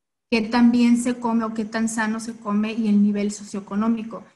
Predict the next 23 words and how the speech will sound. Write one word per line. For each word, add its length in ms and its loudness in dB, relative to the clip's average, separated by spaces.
Y 80 -2
en 120 4
muchos 320 -2
casos, 800 -4
eh, 560 -2
el 200 -4
poder 420 0
implementar 600 0
huertos 400 -6
urbanos 560 0
es 180 0
una 140 6
oportunidad 800 0
para 260 -2
poder 400 -4
proveer 720 -2
de 400 -2
alimentación 720 0
más 220 -4
sana 440 -2
a 60 -10
estos 320 -6
grupos, 480 -8